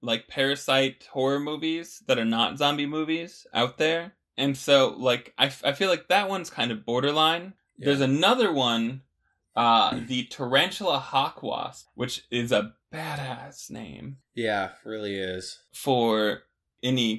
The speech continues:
Speaker 1: creature. I want, like, that should be a sports team.
Speaker 2: Yeah, the tarantula hawk wasps.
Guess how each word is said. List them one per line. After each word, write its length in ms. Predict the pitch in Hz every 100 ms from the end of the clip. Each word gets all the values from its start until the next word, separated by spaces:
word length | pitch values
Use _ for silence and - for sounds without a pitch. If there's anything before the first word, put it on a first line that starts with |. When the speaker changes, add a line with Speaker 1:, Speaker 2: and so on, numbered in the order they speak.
| -
Speaker 1:
creature. 580 | - 90 - 87 - 131 _ _ _ 220 240 226 -
I 180 | 139 190
want, 320 | 226 196 190
like, 220 | 147 147 -
that 220 | 180 -
should 160 | 185
be 160 | 151 135
a 60 | 123
sports 460 | - 139 135 135
team. 480 | - 113 110 113 131 _ _
Speaker 2:
Yeah, 220 | 107 95
the 140 | 92 95
tarantula 540 | - 110 110 147 147
hawk 260 | 135 139 117
wasps. 520 | 90 69 - -